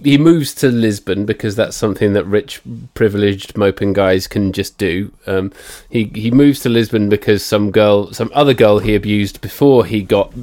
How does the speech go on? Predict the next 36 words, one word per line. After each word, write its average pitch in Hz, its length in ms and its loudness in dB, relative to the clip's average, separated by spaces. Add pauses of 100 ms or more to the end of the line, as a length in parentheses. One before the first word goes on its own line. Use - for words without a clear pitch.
um, 101 460 0 (360)
to 101 200 -2
Tessa, 95 520 0 (500)
lives 110 380 0
there, 95 460 0
and 104 180 0
he 107 120 0
moves 113 340 -2
there 107 180 4
to 107 120 -10
try 110 240 2
and, 104 120 2
like, 101 160 0
make 101 260 -2
amends 113 400 0
with 98 180 -4
her. 92 300 -6 (300)
And 98 140 2
the 110 120 2
kind 107 240 2
of 104 80 -4
story 107 320 2
gradually 107 440 2
emerges 101 400 2
in 101 80 -2
flashbacks 98 720 -2
that, 87 200 -2
like, 98 300 -2 (280)
he 107 140 -6
filmed 110 380 0
them 101 160 -2
having 98 280 -2
sex, 90 400 -2
and 98 180 -4
then 95 140 0
it, 80 140 -4